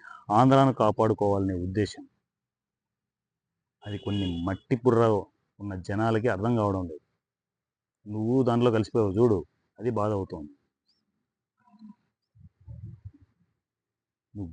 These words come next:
గోక్కోవాలనుకుంటే డైరెక్ట్గా ఓపెన్ స్టేట్మెంట్ ఇచ్చేయి, "ఇదిగో నేను వైసీపీకి సపోర్ట్ చేస్తున్నాను, నేను వైసీపీ బ్యాచ్, నాకు ఇంకా ఇంకా ముడుపులు వచ్చాయి, నేను డెవలప్ అవ్వడానికి నేను ఏ ఎమ్మెల్యేనో ఎంపీ సీటో ఎక్స్‌పెక్ట్ చేస్తున్నాను,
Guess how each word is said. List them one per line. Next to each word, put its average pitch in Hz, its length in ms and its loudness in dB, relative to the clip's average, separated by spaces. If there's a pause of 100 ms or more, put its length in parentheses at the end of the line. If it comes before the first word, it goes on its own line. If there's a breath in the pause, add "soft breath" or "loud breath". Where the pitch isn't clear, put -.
గోక్కోవాలనుకుంటే 127 960 4
డైరెక్ట్గా 127 840 2
ఓపెన్ 127 520 2
స్టేట్మెంట్ 117 500 -2
ఇచ్చేయి, 87 360 -8
"ఇదిగో 107 220 2
నేను 120 160 2
వైసీపీకి 117 480 0
సపోర్ట్ 107 340 -2
చేస్తున్నాను, 101 500 -4
నేను 107 200 -2
వైసీపీ 107 380 -2
బ్యాచ్, 101 400 -2 (1400)
నాకు 101 340 -4
ఇంకా 117 320 2
ఇంకా 113 220 2
ముడుపులు 113 340 2
వచ్చాయి, 107 360 2 (480)
నేను 98 160 -10
డెవలప్ 104 320 -4
అవ్వడానికి 98 460 -2 (840)
నేను 107 580 -4 (400)
ఏ 117 200 -2
ఎమ్మెల్యేనో 110 560 2
ఎంపీ 101 260 0
సీటో 113 240 -2
ఎక్స్‌పెక్ట్ 117 440 0
చేస్తున్నాను, 104 480 -2